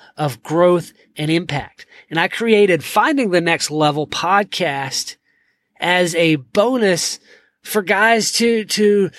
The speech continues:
have the, the strategies, the tools to build the mindset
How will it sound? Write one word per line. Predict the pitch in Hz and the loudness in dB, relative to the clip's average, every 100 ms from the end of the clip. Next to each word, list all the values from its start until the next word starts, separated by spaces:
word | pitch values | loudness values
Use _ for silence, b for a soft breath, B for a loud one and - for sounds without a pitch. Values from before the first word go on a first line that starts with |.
| B | B
have | B 240 262 214 | B 0 0 2
the, | 240 233 | 2 2
the | 190 190 | -2 -2
strategies, | - - 180 170 185 190 156 156 143 127 | -2 -6 -4 -2 0 -2 -4 -4 -4 -6
the | 156 | -6
tools | - - 220 220 202 170 135 - B B B B 175 | -6 -8 -4 2 2 2 -2 -6 B B B B -14
to | - 196 | -4 -4
build | 147 156 220 208 | -2 2 2 2
the | 180 | 0
mindset | 175 190 208 254 226 - 196 175 | 0 0 2 2 0 0 2 2